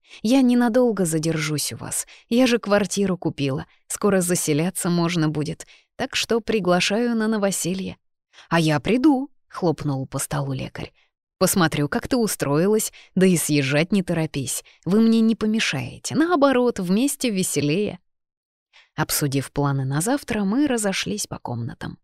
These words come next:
Едва я легла в кровать, как проснулся Кит. «Мама!» — воскликнул мальчишка и кинулся обниматься.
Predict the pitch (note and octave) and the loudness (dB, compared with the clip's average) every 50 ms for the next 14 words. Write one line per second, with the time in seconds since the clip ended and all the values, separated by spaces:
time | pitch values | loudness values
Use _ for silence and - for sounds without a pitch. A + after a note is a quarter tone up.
0 | _ _ _ _ _ - E3 D#3 F3+ D#3+ E3+ G3 G#3 F#3+ E3 D#3+ D3+ D#3 C#3+ C#3+ | _ _ _ _ _ -4 0 2 2 2 2 2 2 2 2 0 0 0 0 0
1 | D#3 E3+ E3+ - - - D#3+ E3 B3+ C4 - - - - _ - - F#3+ - - | 0 0 0 -4 -6 -6 -4 -4 -4 -4 -6 -8 -14 -20 _ -6 -6 -6 -6 -6
2 | - E3+ E3+ - - F#3+ F#3+ G3+ G3 - - F#3 - - - C#3+ - _ - - | -4 -4 -4 -2 -2 -2 -4 -4 -4 -8 -8 -8 -8 -8 -10 -10 -10 _ -16 -20
3 | _ _ _ _ _ _ _ _ _ _ _ _ _ _ _ _ - G3+ A3 B3+ | _ _ _ _ _ _ _ _ _ _ _ _ _ _ _ _ 2 4 4 6
4 | B3+ A#3+ G3 F3 D#3+ D3+ - _ _ _ _ - D3+ D#3 D3 - - - D3+ D3 | 6 4 4 4 2 0 -4 _ _ _ _ -2 0 0 0 0 -4 -4 -4 -4
5 | - - D3+ C#3+ C#3 C#3 C#3+ C#3+ C#3+ C#3+ C#3 - - F#3 F3 - - - C#3+ C#3 | -2 -2 0 0 2 2 2 0 0 0 -2 -2 -2 -2 -2 -2 -2 -4 -4 -6
6 | C#3 - - - D3 D3 C3+ B2+ C3+ - - C3 C3 C3 D3 D3 C#3 C#3 C3+ B2 | -6 -6 -2 -2 0 0 0 -2 -4 -4 -2 -2 -2 0 0 0 0 -2 -4 -6
7 | - - - - | -8 -8 -10 -10